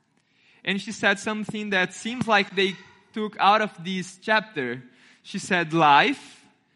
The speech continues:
is like that. You are born, you grow up,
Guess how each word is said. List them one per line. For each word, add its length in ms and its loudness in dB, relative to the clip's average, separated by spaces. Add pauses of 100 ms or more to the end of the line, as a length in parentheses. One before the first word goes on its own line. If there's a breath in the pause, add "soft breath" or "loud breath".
(360 soft breath)
is 160 -8
like 280 2
that. 320 0
You 120 -6
are 80 -4
born, 600 -4 (420)
you 200 -10
grow 220 -6
up, 340 -2